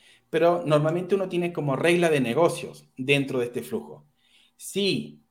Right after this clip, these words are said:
vamos, vamos a seguir con el ejemplo de Shopify. Entonces, si alguien hace una compra, yo guardo los datos dentro de Hotspot,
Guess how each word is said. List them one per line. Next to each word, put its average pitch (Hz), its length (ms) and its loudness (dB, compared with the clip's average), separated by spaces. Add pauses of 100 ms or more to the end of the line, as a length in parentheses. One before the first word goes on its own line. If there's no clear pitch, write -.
(120)
vamos, 147 320 2
vamos 175 300 4
a - 20 -8
seguir 165 160 -4
con 170 140 -2
el 151 80 2
ejemplo 156 260 -4
de 151 200 4
Shopify. - 440 -6
Entonces, - 460 -10 (240)
si 131 420 -8 (220)
alguien 175 480 2
hace 175 240 0
una 175 260 0
compra, - 540 -2 (500)
yo 139 320 6
guardo 190 360 6
los 190 100 -4
datos 180 260 -4
dentro 170 280 -2
de 165 80 0
Hotspot, - 560 -6